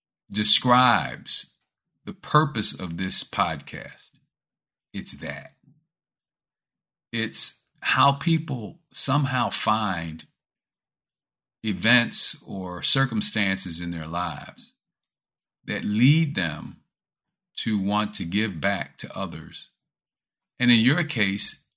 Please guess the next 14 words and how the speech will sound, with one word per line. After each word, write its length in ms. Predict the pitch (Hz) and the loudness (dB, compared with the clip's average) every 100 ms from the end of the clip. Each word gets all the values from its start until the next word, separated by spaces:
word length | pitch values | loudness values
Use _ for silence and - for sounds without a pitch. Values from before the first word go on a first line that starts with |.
| - | -2
even 420 | 151 143 127 107 | 2 2 2 0
demonstrate 840 | 82 117 165 170 135 - 78 71 - _ | 2 2 4 2 0 0 -4 -8 -12 _
through 120 | 107 | -6
this 180 | 92 82 | -4 -6
podcast 840 | - 113 165 - - 67 57 - - _ _ _ _ _ _ - | -6 -4 -4 -6 -8 -10 -12 -16 -20 _ _ _ _ _ _ -16
to 100 | - | -6
others 580 | 110 104 95 87 - - _ _ _ _ _ _ | -2 -2 -2 -4 -8 -12 _ _ _ _ _ _
that 360 | 98 98 95 - | -4 -2 -4 -6
we 160 | 117 120 - | -4 -4 -2
all 300 | 110 117 107 | 0 2 2
have 240 | 104 92 | -2 -2
something 520 | - 107 98 - 87 82 | 0 0 -2 -6 -8 -8
to 100 | - | -10
contribute. 640 | 92 85 - 82 73 71 | -8 -8 -8 -10 -10 -14